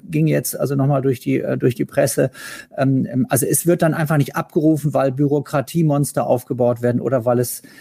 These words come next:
weil es dann Föderalismus ist. Ähm, also wir sind überall, hakt es. Das ganze Thema haben wir auch seit Jahrzehnten in der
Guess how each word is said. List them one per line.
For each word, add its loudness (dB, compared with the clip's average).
weil -2
es -2
dann 0
Föderalismus 0
ist. -2
Ähm, 2
also -2
wir 2
sind 0
überall, 0
hakt -2
es. 0
Das -4
ganze 2
Thema 0
haben 0
wir 0
auch -2
seit 0
Jahrzehnten 0
in -2
der 2